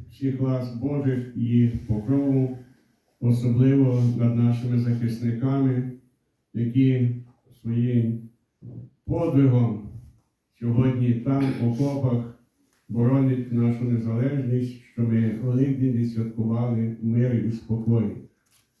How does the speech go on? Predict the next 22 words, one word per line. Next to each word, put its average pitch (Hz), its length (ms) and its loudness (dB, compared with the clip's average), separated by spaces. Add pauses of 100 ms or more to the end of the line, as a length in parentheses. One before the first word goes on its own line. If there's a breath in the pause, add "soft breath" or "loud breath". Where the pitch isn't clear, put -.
(440)
Але 135 200 6
сьогодні 165 420 -2
ми 156 180 0
з 135 80 -2
вами 151 300 -2
зібрались 139 680 -2
на 131 120 0
соборне 135 540 0
богослужіння 120 920 0 (1800)
на 127 140 4
цьому 160 300 -2
святому 151 500 -2
місці, 143 720 -2 (220)
що 135 140 0
має 143 260 4
стати 143 440 -2
пантеоном 135 960 2 (460)
пам'яті 135 800 4 (760)
всіх 151 340 -4
загиблих 120 800 0
героїв 127 600 2
вже 123 380 -4